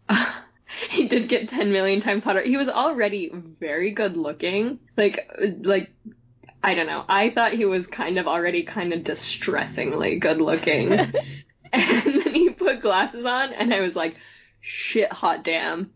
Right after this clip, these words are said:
Speaker 1: That is a face.
Speaker 2: Okay.
Speaker 1: Damn it."
Speaker 2: That's
Speaker 1: Yeah.
Speaker 2: not just me then.
Speaker 1: Yeah. And his glasses aren't even, I mean, it's like they aren't the best glasses I've ever seen. They're just, like, little Harry Potter glasses.
Speaker 2: Yeah, that's such a Korea thing. Like,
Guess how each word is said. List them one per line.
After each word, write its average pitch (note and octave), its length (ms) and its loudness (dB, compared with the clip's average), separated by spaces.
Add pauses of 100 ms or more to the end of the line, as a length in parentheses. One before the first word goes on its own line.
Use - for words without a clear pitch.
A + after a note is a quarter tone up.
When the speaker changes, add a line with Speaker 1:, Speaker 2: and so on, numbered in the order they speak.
(120)
Speaker 1:
That G3+ 300 2
is F3+ 420 -4 (200)
a F#3+ 200 2
face. - 600 -6 (240)
Speaker 2:
Okay. A#3 240 0
Speaker 1:
Damn E3+ 320 -2
it." - 180 -10 (260)
Speaker 2:
That's A3 260 -2
Speaker 1:
Yeah. A3+ 200 4
Speaker 2:
not A3+ 80 0
just A#3 160 -4
me G#3+ 180 -4
then. - 300 -8 (180)
Speaker 1:
Yeah. D#3 340 2 (140)
And B3+ 180 4
his C4+ 160 2
glasses C#4 420 2
aren't C#4+ 260 2
even, G#3+ 460 0
I G#3+ 100 -2
mean, G#3+ 360 2 (260)
it's - 160 -10
like C4 200 -2
they G3+ 140 2
aren't A#3 340 -2 (220)
the G#3 100 4
best G3+ 340 0
glasses A3 440 2
I've G3 100 2
ever G#3 220 0
seen. B3+ 300 0
They're G3+ 120 4
just, A#3 160 -2
like, A3+ 200 2
little A3 280 4
Harry A#3 320 2
Potter A3+ 380 2
glasses. F3+ 800 -2
Speaker 2:
Yeah, F#4 320 4
that's D4+ 220 4
such E4+ 240 -2
a F#4 80 0
Korea D4+ 600 -4
thing. A#3+ 260 -6
Like, G#3+ 220 -8